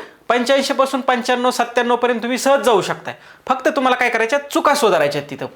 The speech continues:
ज्यांचा अभ्यास मीडियम आहे, सतत त्यांना पंच्याहत्तर ते पंच्याऐंशी या दरम्यान जर तुम्हाला मार्क मिळत असतील,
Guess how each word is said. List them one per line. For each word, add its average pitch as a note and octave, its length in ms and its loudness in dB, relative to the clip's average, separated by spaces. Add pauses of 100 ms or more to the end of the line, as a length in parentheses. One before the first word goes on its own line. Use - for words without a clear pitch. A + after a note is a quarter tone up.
(460)
ज्यांचा D4 320 2
अभ्यास C4+ 320 0
मीडियम C4+ 460 2
आहे, C4 140 2 (360)
सतत B3+ 240 0
त्यांना C4 340 0
पंच्याहत्तर A#3+ 600 -2
ते C4+ 100 2
पंच्याऐंशी A#3+ 640 0
या A3 140 2
दरम्यान B3+ 420 0
जर C#4 240 2 (380)
तुम्हाला B3 260 2
मार्क B3 340 2
मिळत C#4 320 0
असतील, F#3 320 0